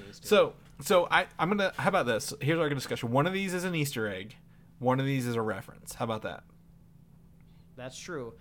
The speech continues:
Speaker 1: That's true.
Speaker 2: So I would say the
Speaker 1: Or, i-, or do we throw in the word tease?
Speaker 2: Well
Speaker 1: Is it a reference or is it a tease? <laughs>
Speaker 2: Well, I, I would say, I, I would say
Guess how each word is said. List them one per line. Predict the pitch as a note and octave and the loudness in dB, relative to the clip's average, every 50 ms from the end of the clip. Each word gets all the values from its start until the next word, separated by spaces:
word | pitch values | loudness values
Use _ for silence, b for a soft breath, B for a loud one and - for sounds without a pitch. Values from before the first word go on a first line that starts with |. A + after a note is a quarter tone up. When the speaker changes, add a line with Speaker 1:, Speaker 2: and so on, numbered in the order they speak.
| B B B B B B - | B B B B B B -18
Speaker 1:
That's | B2+ C3 - - | -16 -16 -16 -16
true. | - - - F3 A#2+ F2+ B B B | -16 -14 -12 -12 -12 -14 B B B
Speaker 2:
So | B - C#3+ C3 B2+ C3 B2 - - - | B 2 4 4 4 4 2 -2 -4 0
I | - - D3 | 2 2 2
would | E3 E3+ | 2 0
say | C#3+ - E3 D#3 D3 | -2 -2 0 0 0
the | B2+ C3+ C#3 | 0 0 0
Speaker 1:
Or, | D4 D4+ C#4 B3 A3 G3 F3+ F3+ F3 D#3 | 0 2 2 2 2 2 0 -2 -2 -4
i-, | C#3 F3+ F#3 F#3+ - | -4 -4 -6 -8 -8
or | G#3 G3 B3+ D4 C4 B3 | -6 -4 -2 0 0 0
do | F#3+ G#3 A3 | 0 -2 -4
we | G#3 F#3 | -4 -4
throw | - A3 G#3 G3+ | -6 -6 -6 -4
in | G3 | -4
the | F#3 | -6
word | F#3 E3 D3 C3+ - | -6 -8 -8 -8 -12
tease? | - - A#3 C4+ C4+ D#3+ A#2+ G#2+ G#2+ A2 A2+ - - - - - | -12 -10 -8 -8 -8 -8 -10 -12 -14 -16 -16 -18 -18 -20 -14 -8
Speaker 2:
Well | - E4+ F#4+ | -6 -4 -4
Speaker 1:
Is | D3+ D#3 | -4 -6
it | D3+ | -8
a | C#3+ | -8
reference | C#3 D3+ G3 - - - E3+ D#3 D3+ D3 - | -6 -6 -6 -8 -8 -8 -8 -8 -8 -8 -10
or | C#3 | -10
is | C3 B2 A2+ | -12 -12 -12
it | A2 G#2+ | -14 -18
a | - | -18
tease? | - - - C#4 - - - - - - - D3+ | -16 -14 -12 -12 -12 -14 -14 -14 -12 -10 -6 -4
<laughs> | |
Speaker 2:
Well, | - A3+ A#3 G3+ D#3 - - | -2 0 0 0 -2 -2 0
I, | A#2+ D3 - - | 0 0 2 6
I | F#3 F#3+ G#3+ | 6 6 6
would | A#3+ G#3+ - | 6 2 0
say, | - G3+ F#3 F3 E3+ D#3+ D3+ D#3 D#3 - - | 0 0 2 2 2 0 -2 -4 -6 -6 -4
I, | D3+ D#3+ E3+ - | -2 -2 0 0
I | - E3+ | 0 0
would | F#3 G#3 F3+ C#3+ | 0 0 -4 -4
say | - E3 D3+ C#3+ C#3 C3+ B2+ B2 B2 B2 | -2 0 0 0 0 0 0 -2 -4 -6